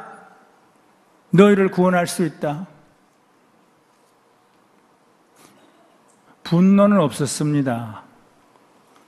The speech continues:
예, 저주도 없었습니다. 욕하는 것도 없었습니다. 어떻게 십자가의 길을, 하나님의 아들 예수님께서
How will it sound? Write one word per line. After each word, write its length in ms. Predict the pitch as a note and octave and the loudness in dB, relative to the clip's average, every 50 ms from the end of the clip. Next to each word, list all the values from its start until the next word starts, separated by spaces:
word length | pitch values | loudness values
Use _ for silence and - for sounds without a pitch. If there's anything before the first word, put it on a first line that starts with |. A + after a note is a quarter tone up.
| _ _ _ _ _ _ _ _ _ _ - | _ _ _ _ _ _ _ _ _ _ -6
예, 380 | C3+ B2 A#2+ A2+ A2+ A2 A2 A2 G#2 | -4 -4 -4 -6 -8 -10 -12 -14 -10
저주도 500 | - - F3 F3+ G3 F#3 A3 A3 G3 G3 | 2 4 6 6 6 4 2 2 4 2
없었습니다. 920 | E3 B2+ - - D#3+ D3 - - E3+ E3 E3 D#3 C#3+ C3 A#2+ A#2 A#2+ A2 G#2 - - - - - - | 2 2 0 -2 -2 -2 -2 -2 -2 -2 -2 -2 -4 -4 -6 -6 -8 -12 -14 -18 -20 -20 -10 0 2
욕하는 420 | D#3+ F3 F3 - - G3+ G#3 G#3+ | 2 2 2 0 -2 -2 0 0
것도 240 | G#3 A3 G#3+ G#3+ G3 | 0 -2 -2 -2 -4
없었습니다. 920 | D3+ B2+ - D#3 C#3+ - - F3 E3+ E3+ E3+ D#3+ D3 B2+ A#2+ A#2 G#2+ G#2+ - _ _ - - - - - - | -6 -4 -6 -10 -10 -8 -8 -8 -8 -8 -8 -8 -10 -10 -10 -14 -18 -20 -20 _ _ -20 -20 -20 -20 -4 -2
어떻게 360 | G3 G3+ G3+ - B3 A#3+ A#3 | -2 -2 0 0 0 0 0
십자가의 680 | G#3+ - - F#3+ - - G#3 G3+ G3 G3+ G3+ G3 F#3+ F3 | 0 0 -2 -4 0 2 2 4 6 6 4 4 2 2
길을, 260 | - G3+ G3 F3+ D#3 | 2 2 2 2 -2
하나님의 480 | - - F3 G3 G3 G3+ G3+ G3+ G3+ | -2 -2 -2 0 0 2 2 2 4
아들 480 | G3 F#3+ F#3+ G3 F#3 G#3 G3 F3+ E3 E3 | 4 4 2 2 2 2 2 2 2 2
예수님께서 880 | E3+ E3+ - - F#3+ G3 G3 F#3+ F#3 - G3 - - E3 D#3+ E3 F3 | 2 2 2 0 2 2 2 2 2 2 0 2 0 0 0 0 -2